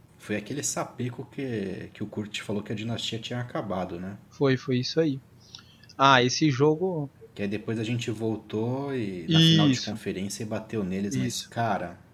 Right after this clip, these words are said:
Speaker 1: meu Deus, é outro jogo que é desgraça anunciada aqui.
Speaker 2: Cara, é, e-, eu não tenho nem o que falar. Eu só lamento. Tinha que colocar aquela musiquinha dos caras carregando o caixão lá.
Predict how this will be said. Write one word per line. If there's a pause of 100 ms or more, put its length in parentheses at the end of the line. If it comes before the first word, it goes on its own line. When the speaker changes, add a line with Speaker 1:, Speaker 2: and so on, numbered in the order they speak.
(200)
Speaker 1:
meu
Deus,
é
outro
jogo
que (180)
é
desgraça
anunciada
aqui.
Speaker 2:
Cara,
é,
e-,
eu
não
tenho
nem
o
que
falar. (400)
Eu
só
lamento. (100)
Tinha
que
colocar
aquela
musiquinha
dos
caras
carregando
o
caixão
lá.